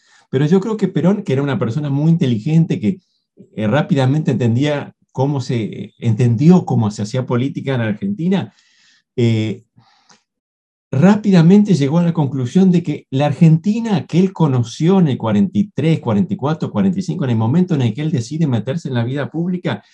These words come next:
ya era una sociedad que tenía un recorrido democrático muy, muy extenso y que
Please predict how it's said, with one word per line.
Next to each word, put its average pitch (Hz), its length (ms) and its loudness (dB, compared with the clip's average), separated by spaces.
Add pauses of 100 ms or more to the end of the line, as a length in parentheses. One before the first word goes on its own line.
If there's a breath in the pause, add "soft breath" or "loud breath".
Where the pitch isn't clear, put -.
(240 soft breath)
ya 180 320 6
era 214 220 2
una 196 200 8
sociedad 156 540 0
que 175 140 0
tenía 170 640 2 (200 soft breath)
un 143 160 2
recorrido 160 640 2
democrático 170 800 0
muy, 180 340 4
muy 175 240 6
extenso 98 680 -2 (340)
y - 120 -4
que 143 320 -4